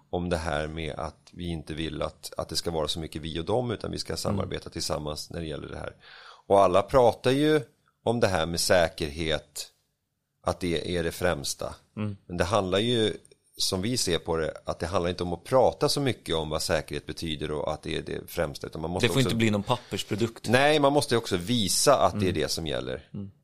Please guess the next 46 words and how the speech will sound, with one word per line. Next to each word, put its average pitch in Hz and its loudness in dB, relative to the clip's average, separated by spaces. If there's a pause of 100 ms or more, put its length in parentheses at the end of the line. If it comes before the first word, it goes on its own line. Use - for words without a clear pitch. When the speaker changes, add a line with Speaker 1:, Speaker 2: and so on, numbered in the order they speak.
Speaker 1:
Eh, 82 -2
att 85 -4
det 87 -2
är - 0
säkerheten, 80 0
att 80 -6
man 82 0
sätter - 0
säkerheten 76 0
främst. 71 -8
Och 92 -6
det 90 -2
gäller 110 4
ju 85 2
alla, 98 4
och 85 2
då 90 -2
spelar 107 0
det 107 2
ingen 95 0
roll 110 4
om 113 0
man 92 2
är 90 0
utförare 101 4
eller 87 2
beställare, 107 2
så 85 -2
måste 90 -4
man 82 -4 (720)
från 101 -2
sitt - 0
håll 85 2
visa 78 0
att - -2 (640)
det 98 4
här 95 4
är 90 -2
det 85 0
som 87 -2
vi 80 -2
tycker - -4
är 78 -2
det 78 -2
som 80 -2
är 73 -4